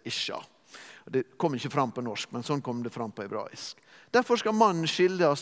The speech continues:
fra far sin og mor sin, eh, og ikke bli hengende i skjørtet til mor si alt for lenge, og holde fast ved kvinna si, og de to skal være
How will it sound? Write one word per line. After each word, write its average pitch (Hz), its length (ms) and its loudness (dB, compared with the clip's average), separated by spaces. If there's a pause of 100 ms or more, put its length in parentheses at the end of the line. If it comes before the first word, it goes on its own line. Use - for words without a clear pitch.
fra 139 160 -2
far 147 240 2
sin 135 240 -2
og - 20 -2
mor 147 220 -2
sin, 175 300 -4 (720)
eh, 117 100 -6
og - 160 -6
ikke 135 240 -6
bli 131 80 2
hengende 143 340 2
i 127 60 -2
skjørtet 135 420 -2
til 139 120 -4
mor 139 120 -2
si 127 140 -4
alt 127 180 -2
for 131 140 -2
lenge, 147 320 2 (340)
og 131 280 -2
holde 127 180 -2
fast - 400 -6
ved 117 160 -6
kvinna 165 400 2
si, 202 240 2 (320)
og 123 160 -4
de 127 240 2
to 123 240 -8
skal 107 420 -6
være 110 440 -6